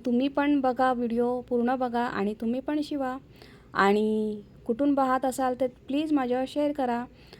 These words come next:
आणि मग अशाच छान छान बॅगा आपण नेहमी रोज आपण शिकूया.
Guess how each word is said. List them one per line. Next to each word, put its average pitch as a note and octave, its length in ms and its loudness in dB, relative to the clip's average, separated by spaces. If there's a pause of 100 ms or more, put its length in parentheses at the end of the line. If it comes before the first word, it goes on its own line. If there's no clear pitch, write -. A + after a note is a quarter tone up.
(120)
आणि G3+ 200 2
मग A#3+ 200 2
अशाच C4+ 380 0
छान B3+ 220 0
छान B3 180 -2
बॅगा A3 280 0
आपण B3 360 -2 (420)
नेहमी A3+ 400 4
रोज B3+ 240 2
आपण C4 260 -2
शिकूया. A#3+ 440 -2